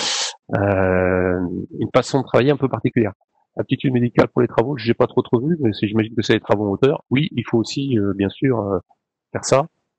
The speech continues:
euh, parce que les travaux en hauteur, ça de-, c'est vraiment, euh, important. Euh, ils sont quand même perchés, euh, en haut, très, très, très, très haut. Euh,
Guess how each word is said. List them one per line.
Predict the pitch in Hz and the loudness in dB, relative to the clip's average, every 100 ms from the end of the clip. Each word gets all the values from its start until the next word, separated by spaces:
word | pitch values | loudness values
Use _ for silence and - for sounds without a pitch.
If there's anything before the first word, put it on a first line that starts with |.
| - | -12
euh, | - 110 107 104 98 95 95 95 95 - | -6 -2 0 0 2 2 2 0 -2 -4
parce | - | -6
que | - | -2
les | 104 | -2
travaux | - 90 90 | 0 -2 -2
en | |
hauteur, | 85 135 139 | -2 0 0
ça | 117 | -2
de-, | 98 92 | -2 -4
c'est | 85 98 87 92 - | -2 -2 -2 -6 -10
vraiment, | 104 120 107 92 | -4 -2 0 0
euh, | 92 | -2
important. | 95 - - 151 _ _ _ _ _ _ | -2 -2 -2 -2 _ _ _ _ _ _
Euh, | - - 92 | -10 -6 -6
ils | |
sont | - 92 87 85 | -4 -2 -2 -2
quand | 101 | -2
même | 110 104 - | -2 -4 -4
perchés, | 113 - 131 127 | -4 0 2 2
euh, | 101 92 90 87 85 - _ _ _ | 0 -2 -2 -2 -2 -6 _ _ _
en | - 98 | -6 -4
haut, | 92 | -4
très, | - 123 | -4 -4
très, | - 113 98 | 0 0 0
très, | - - | 0 -2
très | - | 0
haut. | 92 123 - _ _ _ _ _ _ _ _ - | 0 -2 -4 _ _ _ _ _ _ _ _ -10
Euh, | 92 95 92 90 90 90 90 90 92 95 | -4 0 0 0 0 0 0 -2 -2 -6